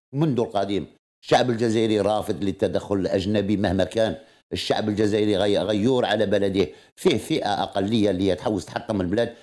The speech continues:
ولكن ما تنجحش، لأننا ذاهبين إلى الخروج من الأزمة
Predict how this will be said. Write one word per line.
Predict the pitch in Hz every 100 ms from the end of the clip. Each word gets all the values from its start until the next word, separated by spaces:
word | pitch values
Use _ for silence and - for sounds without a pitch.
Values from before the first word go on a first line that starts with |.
| _ -
ولكن | 113 113 107
ما | 98
تنجحش، | 101 95 110 -
لأننا | 95 98 104 104
ذاهبين | 95 107 101 98 92 131 127 - _ -
إلى | 120
الخروج | 117 - 117 160 127
من | 120
الأزمة | 101 107 98 120